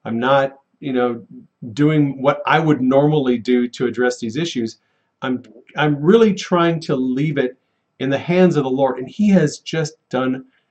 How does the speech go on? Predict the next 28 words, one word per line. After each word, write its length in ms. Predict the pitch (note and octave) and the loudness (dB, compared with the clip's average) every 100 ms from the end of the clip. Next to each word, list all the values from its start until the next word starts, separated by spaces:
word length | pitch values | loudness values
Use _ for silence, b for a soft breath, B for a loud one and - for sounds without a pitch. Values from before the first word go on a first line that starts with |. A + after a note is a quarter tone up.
| _ _ _ _ _ _ | _ _ _ _ _ _
magnificently 1080 | C3 B2+ A#2+ F#3+ F#3+ - C3+ B2+ A#2+ A2+ - _ _ _ _ _ _ - | -8 -8 -2 -2 -2 -4 -6 -6 -6 -6 -8 _ _ _ _ _ _ -8
in 260 | C3 B2 B2+ | -2 0 -2
helping 640 | - - F#3+ F#3+ G3 F3+ | -6 0 0 2 2 2
me 180 | D3+ D3 | 2 0
stay 300 | - D3 C#3 | -2 -6 -6
ahead 400 | C3 - F3+ F#3 | -8 -8 0 0
of 120 | A2+ | 0
these 180 | A#2 A2+ | -4 -6
attacks, 640 | B2 D#3+ C3+ - - - _ _ _ _ _ - | -8 -6 -8 -8 -18 -20 _ _ _ _ _ -8
warned 320 | B2 D#3 F#3+ | 0 4 4
me 80 | F#3+ | 4
what's 240 | F#3+ F#3+ | 2 0
coming 280 | - F3 F3 | -2 -2 -2
ahead 180 | D3+ C#3 | 0 -2
of 100 | C3+ | -2
time, 360 | C3+ C3 C3 - _ _ _ _ _ | -4 -4 -8 -14 _ _ _ _ _
uh, 140 | A2 G#2+ | -12 -10
given 300 | A2 D3+ F3 | 0 2 4
me 140 | F3+ | 4
alternatives, 800 | D#3 E3 - C3 C3 C3 - - | 2 -2 -4 -2 -2 -4 -10 -8
given 180 | B2+ D3 | -4 -4
me 100 | D#3 | -4
options, 500 | B2 A#2+ - C3 B2 | -2 -4 -4 -6 -6
supported 440 | - - D3 D3+ | -12 -4 0 2
us 160 | C#3+ C#3+ | 2 0
financially 640 | - C3+ B2+ B2+ C3 B2+ | -2 -2 -2 -4 -4 -4
through 220 | B2 B2 | -4 -4
all 320 | A#2+ A#2+ B2 | -4 -4 -8